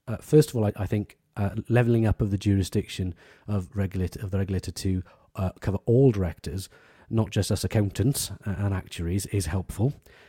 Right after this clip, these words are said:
Uh, and having the power to investigate is a useful check and balance, uh, as long as the regulator has the resources to do so,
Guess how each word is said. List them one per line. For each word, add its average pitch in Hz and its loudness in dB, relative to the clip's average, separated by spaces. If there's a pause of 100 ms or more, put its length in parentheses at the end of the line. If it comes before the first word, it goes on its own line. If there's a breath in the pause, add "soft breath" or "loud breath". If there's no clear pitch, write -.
(200 soft breath)
Uh, 98 -4
and 98 -4
having 117 0
the 107 0
power 107 0
to - -4
investigate 95 -2
is 92 -2
a 92 0
useful 92 -4
check - -6
and 87 -4
balance, 90 -6 (520 soft breath)
uh, - -16
as 127 0
long 131 4
as 120 2
the 117 2
regulator 104 0
has 95 -4
the 101 -10
resources 92 -4
to - -8
do 85 -4
so, 131 0